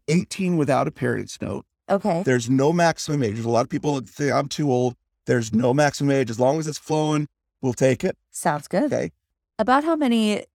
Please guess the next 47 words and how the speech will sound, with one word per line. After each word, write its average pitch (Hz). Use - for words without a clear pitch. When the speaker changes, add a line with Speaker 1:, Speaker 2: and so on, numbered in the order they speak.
Speaker 2:
people 202
are 170
coming 170
through 160
here 156
every 151
day 92
to 90
donate 92
blood? -
Speaker 1:
Well, 165
we 160
need 208
about 170
a 139
hundred 127
donors 107
per -
day. -
Speaker 2:
Oh. 349
Speaker 1:
Between 160
our 160
two -
donor 135
centers 123
and 117
our 117
drives, 113
we 123
need 131
about 123
a -
hundred 123
people 113
per 120
day 110
to 110
keep -
up. -
Speaker 2:
What? 185
Speaker 1:
Um, 117
how 127
many 147
people 135
are 110
coming 185
through? 254